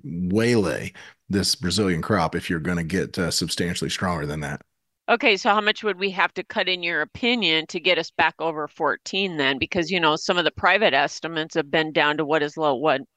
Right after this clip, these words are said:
Speaker 2: one fifty-five maybe?
Speaker 1: Yeah, I mean, so if you're one fifty-five, again, you're only six million tons below U S D A's current number. I just don't know that that's enough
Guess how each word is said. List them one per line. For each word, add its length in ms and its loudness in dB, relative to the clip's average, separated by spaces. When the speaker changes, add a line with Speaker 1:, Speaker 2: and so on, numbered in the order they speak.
Speaker 2:
one 160 0
fifty-five 640 0
maybe? 380 -4
Speaker 1:
Yeah, 160 6
I 60 4
mean, 160 6
so 180 6
if 100 4
you're 120 6
one 240 6
fifty-five, 640 4
again, 380 2
you're 160 2
only 200 2
six 320 -4
million 300 2
tons 400 0
below 480 0
U 260 0
S 200 -2
D 160 -2
A's 200 0
current 400 -2
number. 440 0
I 160 0
just 200 -2
don't 280 0
know 180 2
that 220 -2
that's 260 -2
enough 580 -2